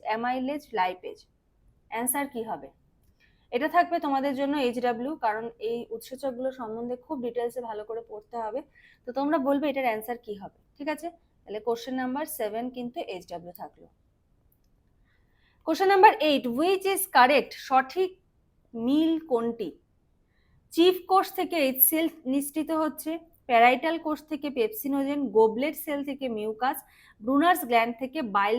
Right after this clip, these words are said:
সিক্রেশন হচ্ছে। তাহলে সঠিক মিল কোনটা হবে?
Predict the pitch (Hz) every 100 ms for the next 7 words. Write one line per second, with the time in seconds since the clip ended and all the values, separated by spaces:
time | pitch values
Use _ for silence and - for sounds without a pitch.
0 | 233 214 214 208 196 196 156 - _ _
1 | _ _ 233 262 269 285 269 277 381 320
2 | 269 294 311 285 277 285 294 285 254